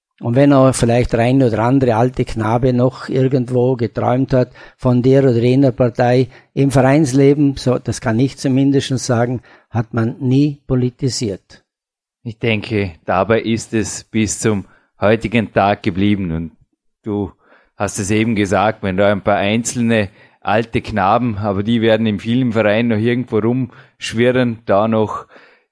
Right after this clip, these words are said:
Speaker 2: irgendwelche Wehmutsgedanken an bessere Zeiten pflegen oder was weiß ich immer, das hat nichts mit dem Sport zu tun und schon gar nicht mit dem Turnsport.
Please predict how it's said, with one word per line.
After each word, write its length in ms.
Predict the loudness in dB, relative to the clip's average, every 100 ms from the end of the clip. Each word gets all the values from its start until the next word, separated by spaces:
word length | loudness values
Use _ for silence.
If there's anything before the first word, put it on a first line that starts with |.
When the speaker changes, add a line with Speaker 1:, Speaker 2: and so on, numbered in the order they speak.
| -4
Speaker 2:
irgendwelche 680 | -2 0 2 2 2 0 -2
Wehmutsgedanken 1120 | 0 2 2 2 0 0 0 2 0 -2 0
an 120 | 0
bessere 440 | 2 0 0 -4 -2
Zeiten 640 | 0 0 0 -2 -2 -4 _ -20 -20 _ _ -10
pflegen 500 | -2 2 2 2 2
oder 160 | 2
was 180 | 2 2
weiß 180 | 0 0
ich 80 | 0
immer, 240 | 2 0
das 240 | 0 0 0
hat 200 | -2 -2
nichts 260 | -4 -4
mit 160 | -8 -4
dem 120 | -4
Sport 400 | -4 -2 -2 -2
zu 120 | -8
tun 220 | -6 -4
und 100 | -4
schon 140 | -4 -2
gar 180 | 0 -2
nicht 160 | -4
mit 140 | -6 -6
dem 100 | -2
Turnsport. 640 | 0 -2 -2 -4 -4